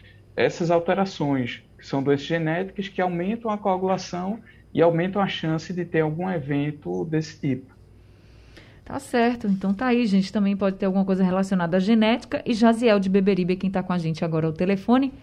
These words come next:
Speaker 2: Jaziel, boa tarde. Seja bem-vindo aqui ao consultório.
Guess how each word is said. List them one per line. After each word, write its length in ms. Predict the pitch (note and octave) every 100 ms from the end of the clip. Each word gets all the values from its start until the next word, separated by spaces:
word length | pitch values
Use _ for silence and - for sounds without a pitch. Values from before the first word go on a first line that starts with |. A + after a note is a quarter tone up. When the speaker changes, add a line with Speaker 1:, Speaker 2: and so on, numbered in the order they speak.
| - - -
Speaker 2:
Jaziel, 640 | F#3+ A3+ A3+ A#3+ A#3+ B3 A#3
boa 180 | G3+ A3
tarde. 400 | A3 G#3+ G#3+ G3
Seja 300 | G3 G3+ G3
bem-vindo 480 | G3 G#3 F3+ F#3 F3+
aqui 120 | F3
ao 60 |
consultório. 640 | E3+ E3+ - A3+ G#3 F3